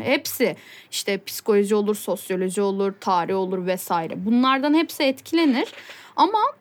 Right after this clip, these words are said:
e, Alman edebiyatı sanki hep böyle bir varoluşçuluk üzerine gidiyormuş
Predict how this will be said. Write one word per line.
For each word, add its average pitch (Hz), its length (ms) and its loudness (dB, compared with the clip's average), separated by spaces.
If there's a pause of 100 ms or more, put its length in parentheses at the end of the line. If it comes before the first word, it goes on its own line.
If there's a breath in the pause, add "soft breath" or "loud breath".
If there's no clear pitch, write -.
(220)
e, 220 540 2
Alman 240 440 2
edebiyatı 320 500 0
sanki 427 600 0 (840)
hep - 380 -4
böyle 359 280 0
bir 349 60 0
varoluşçuluk 320 1000 0
üzerine 285 400 2
gidiyormuş 214 840 -2